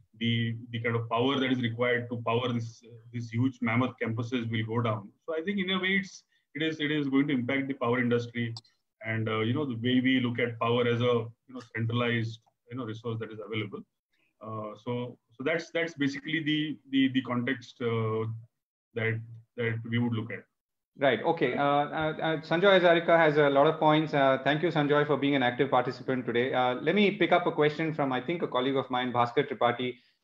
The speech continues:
Speaker 2: Uh, he asks, and this is for, uh, Doctor Agarwal, the panel spoke about decentralizing planning and resources, but if anything has come out of the government's response to the pandemic, is that this opportunity has been used by power centers to centralize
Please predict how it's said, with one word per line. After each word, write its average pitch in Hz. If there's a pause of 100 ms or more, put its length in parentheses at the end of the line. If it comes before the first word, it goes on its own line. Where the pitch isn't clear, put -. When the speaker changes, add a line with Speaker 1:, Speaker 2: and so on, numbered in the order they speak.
(160)
Speaker 2:
Uh, 123
he 185
asks, 151
and 143
this 135
is 160
for, 143
uh, 120
Doctor 123
Agarwal, 123
the 117
panel 180
spoke 190
about 160
decentralizing 151
planning 131
and 120
resources, 110
but 147
if 139
anything 185
has 190
come 151
out 165
of 156
the 131
government's 143
response 143
to 139
the 127 (100)
pandemic, 127 (440)
is 139
that 156
this 180
opportunity 160
has 151
been 147
used 156
by 156
power 143
centers 156
to 170
centralize 190